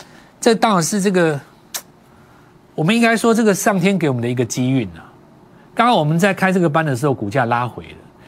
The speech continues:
现在你们的心中会觉得很痛苦、很慌张、很彷徨，这一点没有错。但是你要反过来想，如果这一次做得好，把你手中的股票做一下整理，资金拿回来，跟我们买下一波的股票，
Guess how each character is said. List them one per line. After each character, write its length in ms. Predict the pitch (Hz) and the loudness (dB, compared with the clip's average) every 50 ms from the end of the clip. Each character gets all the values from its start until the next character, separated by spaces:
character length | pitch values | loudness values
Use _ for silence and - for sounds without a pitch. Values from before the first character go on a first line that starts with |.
| - - - - - - | -20 -20 -20 -20 -20 -2
现 160 | - - 311 302 | 0 0 2 2
在 140 | 311 302 | 2 2
你 80 | 240 180 | 2 0
们 100 | 151 156 | 2 2
的 80 | 165 160 | 0 0
心 180 | 156 214 220 | 0 0 0
中 140 | 208 214 208 | 2 2 2
会 80 | 202 180 | 2 2
觉 140 | 131 131 | 2 0
得 80 | 131 135 | 0 0
很 160 | 120 107 104 | -2 -4 -6
痛 240 | 101 - 185 147 117 | -2 -2 -2 -2 -2
苦、 160 | - - 92 | -6 -8 -10
很 120 | 92 104 101 | -8 -10 -10
慌 460 | - - - - 110 107 120 143 151 | -10 -10 -4 -2 -2 -2 0 -2 -2
张、 240 | 135 147 139 143 131 | 0 -2 -2 -2 -4
很 160 | 117 101 92 | -6 -6 -8
彷 260 | - - 110 117 139 | -6 -6 -4 -4 -4
徨， 220 | 120 110 95 98 | -4 -4 -6 -4
这 140 | 113 131 151 | 0 0 2
一 40 | 156 | 2
点 140 | 139 120 101 | 2 0 -2
没 80 | 107 | -2
有 100 | 120 113 98 | -2 -4 -4
错。 240 | 101 - - 104 - - - - - - - - - | -6 -4 -6 -6 -6 -8 -14 -20 -20 -20 -20 -4 0
但 120 | - 226 | 2 2
是 60 | 220 240 | 4 4
你 80 | 220 | 4
要 140 | 196 196 196 | 2 2 0
反 200 | 143 127 104 104 | -2 -4 -6 -4
过 140 | 120 147 123 | -2 -2 -2
来 100 | 113 113 | -2 -4
想， 200 | 107 - - - - - - - - - - - - - - - - - | -6 -10 -12 -16 -18 -20 -20 -20 -20 -20 -20 -20 -20 -20 -20 -20 -6 0
如 100 | - 254 | 2 4
果 80 | 269 240 | 4 4
这 140 | 185 247 233 | 2 2 0
一 20 | |
次 180 | 202 - 240 196 | 0 0 -2 -4
做 220 | 180 - 240 175 | -2 -2 0 0
得 80 | 147 131 | 0 -2
好， 260 | - - - - - - _ _ _ _ _ | -4 -8 -12 -12 -12 -20 _ _ _ _ _
把 140 | - 160 180 | -4 -2 0
你 100 | 202 202 | 0 0
手 140 | 151 135 127 | 0 0 0
中 100 | 135 175 170 | 0 0 0
的 40 | |
股 120 | 147 - 117 | -2 -2 -4
票 180 | 104 147 139 | -2 -2 -2
做 160 | 131 - 147 127 | 0 0 -2 0
一 40 | |
下 120 | 117 - 110 | 0 0 -2
整 260 | 104 - 107 101 107 | -2 -4 -8 -10 -10
理， 160 | 107 95 85 - | -10 -12 -14 -14
资 140 | - - 147 | -8 -6 -4
金 180 | 139 147 147 147 | -4 -4 -4 -2
拿 160 | 131 120 117 | -4 -4 -4
回 160 | 107 107 104 | -4 -6 -6
来， 80 | 101 104 | -6 -4
跟 100 | 107 151 | -2 -2
我 60 | 131 | 0
们 80 | 139 135 | 0 -2
买 100 | 113 104 | -4 -6
下 220 | 98 - 139 120 | -4 -2 -2 -2
一 40 | 117 | -2
波 140 | 110 - 113 | -2 -4 -4
的 60 | 104 | -4
股 140 | - - 82 | -6 -10 -14
票， 280 | - - - 101 - | -12 -10 -10 -10 -12